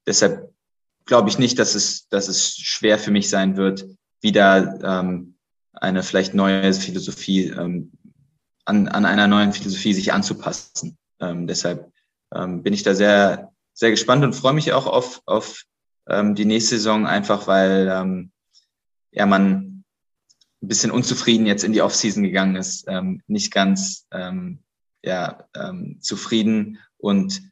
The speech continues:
das nutze ich jetzt so ein bisschen als, als Motivation, jetzt auch den Sommer über, ähm, hart zu arbeiten an mir, ähm, an meinem Spiel zu arbeiten, an meinen Skills zu arbeiten, an meiner Athletik zu arbeiten und dann, ähm, bereit in die nächste Saison zu gehen und da dann,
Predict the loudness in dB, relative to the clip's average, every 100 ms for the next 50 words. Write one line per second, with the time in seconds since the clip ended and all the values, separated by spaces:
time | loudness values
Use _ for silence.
0 | _ 2 2 2 0 0 0 0 0 0
1 | 0 0 0 0 0 0 0 -2 -6 -6
2 | -6 -2 -2 -2 -4 -2 -2 0 2 0
3 | -2 -6 -8 -6 -2 0 2 0 -2 -4
4 | -6 -12 _ _ _ -8 -6 -4 -6 0
5 | 0 2 4 6 6 4 0 2 2 0
6 | -2 -8 _ _ _ -8 -6 -4 -6 -10
7 | -16 _ _ _ _ -4 0 2 2 2
8 | 2 4 6 6 6 4 2 0 0 0
9 | 0 0 0 2 2 0 -2 -6 -6 -6
10 | -4 -4 -4 -6 -4 -4 -4 -6 -8 -14
11 | -12 -10 -8 -10 -12 _ -16 -12 -12 -16
12 | _ _ 2 4 4 4 4 4 2 0
13 | -2 -2 -2 0 0 -2 -2 2 2 4
14 | 2 -2 -6